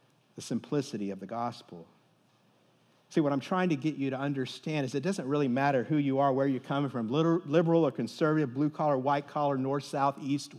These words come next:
west. The gospel is absolutely unique. It absolutely stands alone. Everybody hates it.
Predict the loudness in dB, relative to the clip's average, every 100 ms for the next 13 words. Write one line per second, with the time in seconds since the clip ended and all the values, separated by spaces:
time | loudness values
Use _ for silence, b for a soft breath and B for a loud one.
0 | -6 -2 0 -2 -10 -20 B B B B
1 | -4 2 4 4 0 -2 -2 B B -8
2 | -8 -2 2 2 0 -4 -4 -2 -2 0
3 | 2 2 0 -6 -2 4 4 2 -2 0
4 | -2 -6 -4 -2 -2 -2 0 2 4 4
5 | 4 4 6 4 2 0 -6 -8 -10 -20